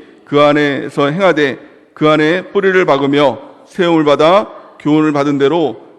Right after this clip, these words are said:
믿음에 굳게 서서 감사함을 넘치게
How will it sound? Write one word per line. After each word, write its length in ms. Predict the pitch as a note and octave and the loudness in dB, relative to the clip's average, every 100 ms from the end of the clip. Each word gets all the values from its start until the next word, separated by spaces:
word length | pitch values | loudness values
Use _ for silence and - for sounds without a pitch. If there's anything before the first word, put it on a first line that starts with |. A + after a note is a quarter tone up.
| _ | _
믿음에 380 | C3+ E3+ F#3 F3+ | -2 0 0 -4
굳게 260 | - E3 | -4 -4
서서 720 | C#3+ C3+ E3 D3+ - - - - | -4 -2 0 -2 -4 -16 -20 -14
감사함을 1120 | - C#3 D3+ D#3 C#3+ D3 F3 F#3+ - - - | -4 -2 0 0 0 2 0 0 -4 -18 -14
넘치게 760 | C3+ C3+ D3+ D#3+ D3+ D#3 D#3+ | -4 -4 -4 -6 -4 -2 -4